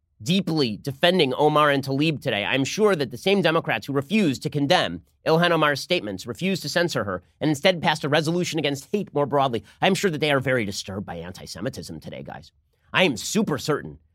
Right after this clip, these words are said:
that they are really disturbed by that sort of thing. In fact, I am sure that Democrats are incredibly disturbed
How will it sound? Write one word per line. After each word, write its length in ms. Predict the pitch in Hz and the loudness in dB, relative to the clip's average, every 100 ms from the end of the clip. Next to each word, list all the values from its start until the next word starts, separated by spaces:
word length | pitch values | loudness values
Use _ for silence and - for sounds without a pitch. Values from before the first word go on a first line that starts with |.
| _ | _
that 120 | 151 | 2
they 120 | 175 | 4
are 100 | 139 | 2
really 360 | 120 165 220 143 | 2 2 4 2
disturbed 320 | 123 - 139 | -2 -2 0
by 100 | 120 | 0
that 160 | 104 - | -4 -6
sort 140 | 110 | -8
of 80 | 104 | -6
thing. 140 | 104 - | -8 -4
In 140 | - 220 | 0 4
fact, 260 | 196 185 - _ _ _ | 4 0 -6 _ _ _
I 100 | - | 4
am 120 | 269 190 | 4 4
sure 400 | - 240 156 107 | 0 2 2 2
that 100 | 127 | 0
Democrats 460 | 175 196 185 - | 2 4 2 0
are 100 | - | 0
incredibly 580 | 160 156 - 254 269 156 | 0 0 0 4 4 2
disturbed 440 | 104 - 95 82 | -2 -6 -6 -6